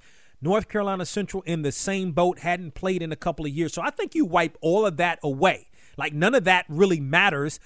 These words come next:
the fact that neither team had played in a couple of years. So it's not, y-, you can't really, s-, to me, and that's why I said, well,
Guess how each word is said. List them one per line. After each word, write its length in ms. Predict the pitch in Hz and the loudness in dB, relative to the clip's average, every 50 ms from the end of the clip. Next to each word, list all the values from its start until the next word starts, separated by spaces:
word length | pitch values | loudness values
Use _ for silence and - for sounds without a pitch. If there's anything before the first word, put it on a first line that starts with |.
| - - - - | -20 -20 -20 -8
the 140 | - 156 143 | -6 -6 -6
fact 360 | - - 185 180 190 185 - - | -2 0 0 2 2 0 -2 -2
that 180 | 170 156 135 | -2 -2 -2
neither 400 | 135 135 160 196 214 175 185 160 | -4 -2 0 0 2 2 0 0
team 480 | - - - - 220 196 165 156 151 143 - - - - - - | 0 -4 -6 -4 -4 -4 -4 -6 -8 -10 -12 -16 -20 -20 -14 -6
had 220 | - 156 147 - - | -6 -6 -6 -4 -4
played 420 | - - 185 220 226 240 233 196 | -2 2 2 2 2 2 0 -2
in 120 | 175 160 | -2 -2
a 40 | 151 | -4
couple 440 | - - - 180 156 - 156 147 139 | -6 -4 -4 -4 -2 -2 -4 -4 -4
of 140 | 135 123 113 | -6 -6 -8
years. 560 | 113 135 175 233 233 185 143 131 131 - - - - - - - | -8 -2 0 2 2 2 2 0 -2 -6 -8 -14 -20 -20 -20 -12
So 240 | - - 208 196 175 | -4 -2 0 0 0
it's 200 | 175 180 - - | 0 -2 -2 -2
not, 260 | 180 202 220 214 202 - - | 0 2 2 2 0 -4 -8
y-, 140 | 190 196 - | -10 -10 -6
you 160 | 170 160 185 | -4 -4 -4
can't 320 | - - - 226 220 190 - | -4 -4 -4 -4 -4 -4 -4
really, 280 | 160 170 202 185 170 | -2 -2 0 0 0
s-, 180 | 156 - - - 170 165 | -4 -6 -8 -12 -14 -10
to 140 | - - 180 | -8 -6 -6
me, 340 | 170 190 262 254 180 147 | -2 -2 -2 -2 -2 -2
and 80 | 151 156 | -4 -4
that's 180 | 170 165 - - | -4 -6 -4 -4
why 140 | 180 165 | -4 -4
I 40 | 160 | -4
said, 300 | 135 - - 226 180 139 | -4 -4 -4 -4 -4 -2
well, 280 | 139 170 165 160 165 | 0 0 0 0 -2